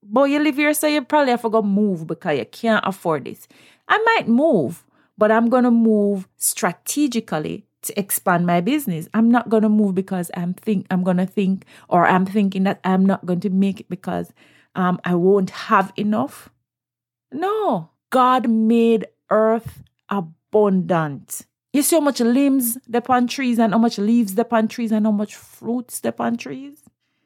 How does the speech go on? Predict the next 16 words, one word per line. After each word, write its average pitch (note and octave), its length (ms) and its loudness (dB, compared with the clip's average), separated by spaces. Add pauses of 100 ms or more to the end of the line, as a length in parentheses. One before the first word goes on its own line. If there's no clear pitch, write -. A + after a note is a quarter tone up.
(280)
It's A3+ 180 -2
abundance. A3 800 2 (140)
Everything C4+ 540 0
that G3+ 260 -2
God G#3 260 0
made, F#3+ 520 0 (240)
He B3+ 180 0
made D4 320 0
it - 140 -2
in D4 100 0
abundance. D#4 760 0
And G#3 220 0
therefore, C4 760 -2 (340)
whatever A#3 640 2
I A3 220 2
need B3 520 2